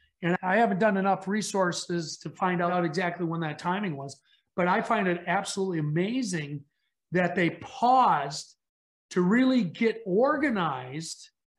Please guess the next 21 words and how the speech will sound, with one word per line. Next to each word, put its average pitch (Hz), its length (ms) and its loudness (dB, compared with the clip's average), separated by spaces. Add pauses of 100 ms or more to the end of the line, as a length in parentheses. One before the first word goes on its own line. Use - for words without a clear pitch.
(180)
within 240 800 2
what 202 320 -2
they 202 100 2
were 180 120 2
used 233 360 -2
to, 160 80 -2
within 190 360 -2
what 220 140 -6
they 196 100 -2
had 165 180 -2
practiced, 202 640 -4
within 175 280 -2
procedure, 180 920 -4 (760)
in 190 80 2
order 202 340 4
then 185 680 2 (120)
to 180 120 0
lead 220 560 0
teams 214 460 0
of 147 160 -8
resources 175 960 -4